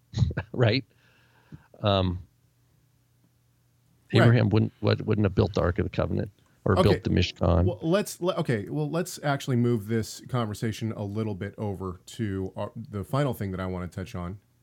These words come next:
Speaker 2: which is the idea of, of a dispensation of the Holy Spirit. Now,
Speaker 1: There's a whole Hebrew conversation going on here.
Speaker 2: Yeah, yeah, yeah. And that's what I was talking about with the, uh, <laughs> with people in there.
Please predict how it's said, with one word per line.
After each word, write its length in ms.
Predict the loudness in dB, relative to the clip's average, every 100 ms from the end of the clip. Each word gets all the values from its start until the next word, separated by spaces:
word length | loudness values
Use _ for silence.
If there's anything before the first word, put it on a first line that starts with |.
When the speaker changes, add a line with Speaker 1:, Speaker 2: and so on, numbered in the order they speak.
| _ _ _ _ -6
Speaker 2:
which 200 | -4 0
is 320 | 0 0 -2
the 240 | -8 -2 0
idea 360 | 0 0 -2
of, 280 | 0 -2 -4
of 340 | -2 -2 -2 -6
a 140 | -6 -6
dispensation 880 | -8 -4 -2 0 -2 -2 -4 -4
of 80 | -6
the 60 | -6
Holy 220 | -6 -8
Spirit. 380 | -8 -10 -12 -14 _ _ _ _ -4
Now, 80 | -2
Speaker 1:
There's 100 | 0
a 60 |
whole 220 | 4 4 2
Hebrew 320 | -4 -2 0
conversation 720 | 0 -2 -2 -2 -4 -6 -8
going 180 | -6 -6
on 160 | -8 -10
here. 160 | -10 -8
Speaker 2:
Yeah, 220 | -6 -2
yeah, 300 | -2 -4 -8 -10
yeah. 80 | -6 -4
And 140 | -2
that's 200 | -4 -4
what 60 | -4
I 80 | -4
was 160 | -4
talking 360 | -2 -2 -2 -6
about 420 | -6 -6 -6 -6 -8
with 200 | -14 -10
the, 160 | -8
uh, 120 | -8 -10 -14 -18 -6
<laughs> 0 | -4
with 160 | -4 -4
people 260 | -4 -4
in 60 | -6
there. 160 | -6